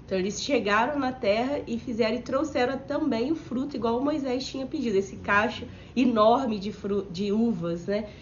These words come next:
que eles trouxeram. E agora é o momento do relatório. Vamos ver o que eles visualizaram e o que eles relataram sobre a terra. Eles, então, retornaram a Moisés e a Arão e a toda a comunidade de Israel em Cádiz,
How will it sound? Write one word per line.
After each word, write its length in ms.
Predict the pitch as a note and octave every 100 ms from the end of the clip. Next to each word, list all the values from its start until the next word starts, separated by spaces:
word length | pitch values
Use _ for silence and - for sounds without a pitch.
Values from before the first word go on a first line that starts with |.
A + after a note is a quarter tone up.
| -
que 80 | -
eles 160 | G3 G3+
trouxeram. 420 | A#3 B3 F#3+ F#3
E 40 |
agora 320 | G3+ G3+ G#3 A3
é 60 |
o 40 | A#3
momento 480 | A#3+ A3 A3+ A#3
do 360 | A3 F#3 F3 B3
relatório. 640 | C#4+ C4 C#4 C#4+ F#3 F3+
Vamos 240 | G3 A3 G#3
ver 100 | G#3+
o 80 | A3
que 320 | - B3+ D#4
eles 340 | C#4+ C#4 -
visualizaram 1040 | G3 G#3+ C4+ B3+ A#3 A#3 A#3 F#3+ F#3+ A3 A#3 - -
e 40 | G#3+
o 60 |
que 140 | G#3+ A#3
eles 200 | A#3 A3
relataram 760 | G#3 B3 C4 C4 A3+ G3+ G#3+
sobre 280 | A3 A3 G3+
a 60 | A#3
terra. 380 | - D#3+ D#3 D#3 - - - -
Eles, 260 | E3 D#4
então, 460 | D#4 D#4 C#4+ C4+ A3+
retornaram 840 | F#3 C#4+ D4 E4 C4 A3+ A#3 B3+
a 80 | A#3+
Moisés 720 | A#3+ A#3 F#3+ F#3 G#3 A#3 - -
e 100 | A3
a 140 | G#3+ A#3+
Arão 400 | C4 G3+ F3+ F3 - - -
e 100 | G#3
a 100 | G#3
toda 380 | - A3+ B3 C#4+
a 40 |
comunidade 760 | C#4+ B3 A#3+ A#3+ G3 G3 G3 G3
de 100 | G3
Israel 600 | F#3+ F3+ F3 F3+ G3+ -
em 180 | A3+ A3+
Cádiz, 640 | - G#3+ F#3+ E3 E3+ -